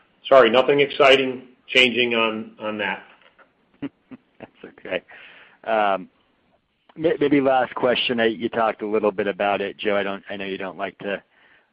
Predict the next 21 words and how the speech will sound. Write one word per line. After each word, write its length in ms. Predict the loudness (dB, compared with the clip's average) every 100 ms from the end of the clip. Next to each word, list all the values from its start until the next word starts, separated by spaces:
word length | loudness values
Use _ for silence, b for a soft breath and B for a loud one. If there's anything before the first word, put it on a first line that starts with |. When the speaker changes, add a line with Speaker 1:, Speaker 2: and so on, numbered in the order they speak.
| _
Speaker 2:
blame 220 | -8 -6 -2
weather, 520 | -2 -2 -2 -2 -6 -12
but, 220 | -10 -10 _
you 80 | -10
know, 80 | -6
obviously 340 | -6 -8 -12
there's 120 | -14 -14
been 180 | -14 -16
some 120 | -14
pretty, 400 | -10 -8 -8 -12 -16
um, 380 | -16 -14 -16 -20 _ _ _ _ _ -20 -20 _ _ _ _ -18
uh, 260 | -16 -16 -20 _ _
tremendous 360 | -14 -12 -14 -14
things 180 | -16 -14
happening 380 | -10 -10 -10 -10
out 160 | -10 -10
in 60 |
the 60 | -12
Midwest. 560 | -10 -10 -8 -8 -8 -12
Is 80 | -12
that, 260 | -8 -6 -8